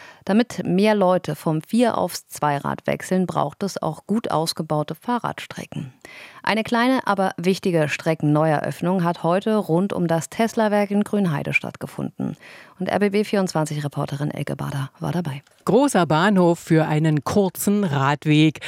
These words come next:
Speaker 2: Weißgedeckte Stehtische sind mit Schnittchen und Kaffee eingedeckt. Eröffnet wurde aber wirklich erst einmal nur der Radweg zum Tesla-Bahnhof.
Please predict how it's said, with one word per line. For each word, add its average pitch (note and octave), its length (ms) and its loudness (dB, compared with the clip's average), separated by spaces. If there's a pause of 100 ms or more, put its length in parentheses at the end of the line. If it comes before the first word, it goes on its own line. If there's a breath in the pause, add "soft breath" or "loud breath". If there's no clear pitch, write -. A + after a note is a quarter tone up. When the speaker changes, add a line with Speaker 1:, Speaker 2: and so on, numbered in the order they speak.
(120)
Speaker 2:
Weißgedeckte F3 800 0
Stehtische F3+ 800 0
sind C#3+ 340 0
mit C3+ 200 0
Schnittchen - 480 -2
und C3+ 240 -6
Kaffee F#3+ 400 0
eingedeckt. C#3+ 640 0 (400 loud breath)
Eröffnet F3+ 760 2
wurde D#3 260 2
aber C3+ 240 -2
wirklich F3+ 340 -4
erst - 300 -2
einmal C#3+ 360 0
nur B2 300 -2
der E3 340 -2
Radweg C3+ 680 -2
zum G3+ 200 0 (140)
Tesla-Bahnhof. C3 960 0